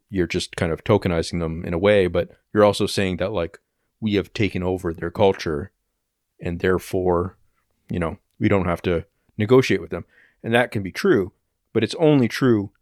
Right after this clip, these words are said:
if it's not true. You know what I mean? Like, it's only true if the person doesn't believe that God really wants them to do it.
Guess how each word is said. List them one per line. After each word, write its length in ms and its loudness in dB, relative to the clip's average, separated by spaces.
if 200 0
it's 160 -4
not 180 -4
true. 260 -8
You 80 4
know 60 6
what 40 4
I 40 2
mean? 140 4
Like, 120 4
it's 120 -4
only 300 2
true 560 0
if 380 2
the 80 -10
person 400 2
doesn't 360 -2
believe 640 -4
that 260 -2
God 260 0
really 240 -4
wants 340 -10
them 160 -10
to 120 -20
do 160 -8
it. 120 -20